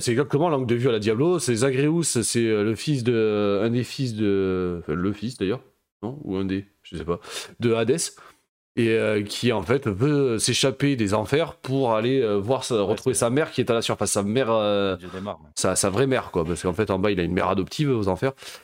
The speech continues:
Speaker 1: Et voilà, et du coup, euh, il, euh, il parcourt, tu parcours les enfers sur trois niveaux, et tu, en fait, c'est un die, un tryhard, quoi, un die and retry, non, pas un die and retry, non,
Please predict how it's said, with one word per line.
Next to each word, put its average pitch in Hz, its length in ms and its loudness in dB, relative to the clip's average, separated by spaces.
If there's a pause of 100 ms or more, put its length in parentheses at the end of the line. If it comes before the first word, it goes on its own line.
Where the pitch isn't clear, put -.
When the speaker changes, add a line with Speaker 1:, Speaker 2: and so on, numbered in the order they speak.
(880)
Speaker 1:
Et 107 140 2
voilà, 98 240 0
et 101 80 2
du 90 120 -4
coup, 139 360 0
euh, 92 580 2
il, 87 180 -2
euh, 82 640 2
il 87 240 -6
parcourt, 135 380 -2
tu 113 140 -8
parcours 107 400 -2
les 95 160 0
enfers 110 340 0
sur - 160 -8
trois 101 240 -2
niveaux, 117 460 2
et 107 100 0
tu, 98 240 -2
en 90 80 -2
fait, 127 160 -2
c'est 104 100 0
un 92 120 0
die, 117 360 0
un 101 260 0
tryhard, 104 460 0
quoi, 90 180 0
un 90 40 -2
die 110 220 2
and 107 100 0
retry, 113 540 0
non, 110 100 0
pas 131 120 2
un - 20 0
die 113 200 0
and 95 80 -2
retry, 87 300 0
non, 76 140 -4